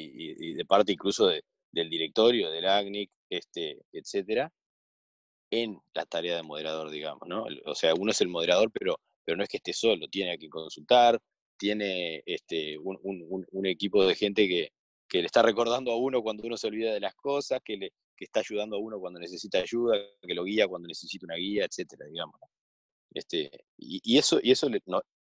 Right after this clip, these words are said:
yo creo que a mí por lo menos me, me, me dejó, me dejó mucho en,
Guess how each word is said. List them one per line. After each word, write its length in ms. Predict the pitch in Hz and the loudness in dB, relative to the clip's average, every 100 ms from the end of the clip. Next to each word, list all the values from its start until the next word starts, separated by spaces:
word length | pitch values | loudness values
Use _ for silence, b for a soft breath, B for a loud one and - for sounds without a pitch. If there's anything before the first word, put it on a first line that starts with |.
| _ | _
yo 160 | _ 92 | _ -6
creo 240 | 92 117 | 0 0
que 140 | 92 85 | 0 0
a 80 | 85 | 0
mí 140 | 113 | 0
por 140 | 117 | -2
lo 60 | 95 | -2
menos 240 | 104 123 | -4 -8
me, 240 | 113 85 71 _ _ _ | -6 -6 -8 _ _ _
me, 220 | 85 85 - | -4 -4 -2
me 120 | 87 | -2
dejó, 380 | 87 - 107 92 | -2 4 4 4
me 100 | 82 | -2
dejó 220 | 85 117 | 0 0
mucho 260 | 104 90 78 | 0 -6 -10
en, 180 | 76 | -12